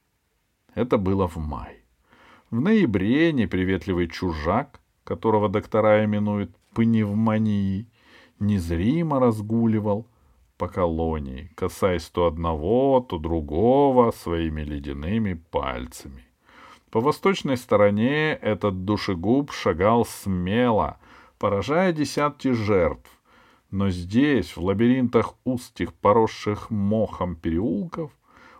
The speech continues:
он плёлся нога за ногу. Господина пневмонию никак нельзя было назвать галантным старым джентльменом. Миниатюрная девушка, малокровная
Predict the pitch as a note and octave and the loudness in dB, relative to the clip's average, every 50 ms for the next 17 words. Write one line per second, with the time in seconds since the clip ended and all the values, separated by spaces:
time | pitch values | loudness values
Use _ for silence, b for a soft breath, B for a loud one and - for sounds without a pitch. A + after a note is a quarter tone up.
0 | b - F2+ E2+ D#2+ - - E2+ F#2 A#2+ D3+ F3 E3+ - - - A#2+ A#2+ A#2+ A#2+ | b -6 -6 -6 -6 -8 -6 -4 -2 -2 -2 -2 -6 -10 -12 -10 -10 -10 -10 -10
1 | - _ _ _ _ - - D#2+ C#2+ C#2+ G2 - - - - - A1+ A#1 - G1+ | -16 _ _ _ _ -14 -12 -12 -10 -8 -8 -10 -10 -10 -12 -12 -10 -10 -12 -14
2 | G1+ - - - _ _ _ _ _ _ _ _ _ _ _ _ _ _ - G2+ | -16 -18 -20 -20 _ _ _ _ _ _ _ _ _ _ _ _ _ _ -8 -6
3 | G2 - _ - G2+ G#2 G2 G2+ G#2 G2+ G2+ F#2+ - - G#2 G2+ G2 F2 E2 F2 | -6 -6 _ 0 0 0 2 0 -2 -2 -2 -2 -4 -2 -4 -2 -2 -2 -2 -4
4 | F2+ F2 F2 F2 G2+ B2+ D#3 F3 F3 E3 D#3 D3 C#3 B2 G#2+ G2 - - - C3 | -4 -2 -2 -2 -2 0 0 0 0 -2 -2 -2 -2 0 -2 -2 -2 2 2 4
5 | E3+ F3 E3+ - - C3 B2+ B2 A2+ A2 A2+ A#2+ B2 A#2 A#2 A2+ G#2+ G2+ F#2+ F2 | 4 2 0 -2 -6 -4 -2 -2 -2 0 0 2 2 2 2 2 2 2 0 -2
6 | E2+ D2+ D#2 D#2+ D2 E2+ F#2+ G2+ F#2 F2 D#2 D2 D2+ C#2+ D2 D2+ D2 D#2+ G2+ A#2 | -2 -4 -6 -4 -4 -2 -2 -2 -4 -6 -8 -6 -6 -6 -4 -4 -4 -2 -2 -2
7 | A#2+ A2+ - - F#2+ F#2 F#2 - - - D2+ D2 D2+ D#2+ E2+ E2 D#2 C#2 D2 D2 | -4 -4 -8 -8 -6 -6 -6 -8 -8 -6 -6 -4 -4 -2 -4 -4 -4 -4 -4 -4
8 | C#2+ C#2 B1+ A#1+ - B1 A#1 A1+ A1+ A1 C2 C2+ - - _ B B B B B | -4 -6 -8 -12 -14 -14 -14 -12 -12 -14 -16 -18 -20 -20 _ B B B B B
9 | B B B B B - C#3+ D#3+ F3+ G3 G3 F#3 F3+ - G#3+ G#3+ F#3+ E3+ C3+ A#2+ | B B B B B -8 -4 -2 0 0 0 0 0 2 0 2 2 4 4 4
10 | A2 F#2+ F#2+ A2 C3 D#3+ F3+ F#3 F#3 E3+ D#3+ C#3+ - - - C#3+ C#3 C#3 - b | 4 2 2 2 4 6 6 6 6 4 0 -2 -4 -4 -4 -4 -4 -4 -6 b
11 | b b b b b b b _ _ _ - A2 A#2 B2+ C3 B2+ B2 - F2+ F2 | b b b b b b b _ _ _ -4 0 2 4 4 2 2 -4 -6 -2
12 | G#2 A#2+ C3+ C#3 B2+ B2 A#2+ A#2+ A#2+ A#2 A#2 A2 - | 0 2 2 2 2 2 2 2 4 2 0 -2 -4